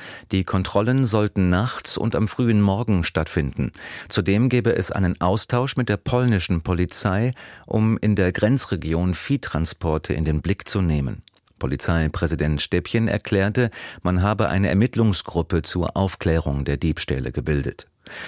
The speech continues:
Seit März sind im südlichen Brandenburg zweihundertdreiunddreißig Rinder gestohlen worden. Der Gesamtschaden beläuft sich dem Minister zufolge auf dreihundertsiebenunddreißigtausend Euro.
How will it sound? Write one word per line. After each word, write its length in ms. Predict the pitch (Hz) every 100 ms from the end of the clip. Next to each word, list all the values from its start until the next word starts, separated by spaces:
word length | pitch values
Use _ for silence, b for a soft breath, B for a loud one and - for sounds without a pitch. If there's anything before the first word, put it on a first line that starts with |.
| B
Seit 300 | 95 101 120
März 380 | 95 113 127
sind 340 | - 95 110 -
im 240 | 104 98
südlichen 480 | 92 131 123 - 92
Brandenburg 680 | - 113 - 90 95 110 -
zweihundertdreiunddreißig 1400 | - 117 120 107 95 - 104 113 101 78 80 - 80
Rinder 360 | 85 101 123 92
gestohlen 560 | 85 - 82 80 80 76
worden. 320 | 78 76 71 B B B B B -
Der 120 | -
Gesamtschaden 640 | 67 76 101 127 95 98 120
beläuft 380 | 104 90 104 -
sich 260 | 113 107
dem 200 | - 87
Minister 400 | 82 104 135 107
zufolge 500 | - 90 92 87 98 98 B B
auf 200 | 87 -
dreihundertsiebenunddreißigtausend 1800 | 101 113 120 107 87 107 98 73 - 73 76 69 - 71 62 64 64 -
Euro. 380 | 80 78 58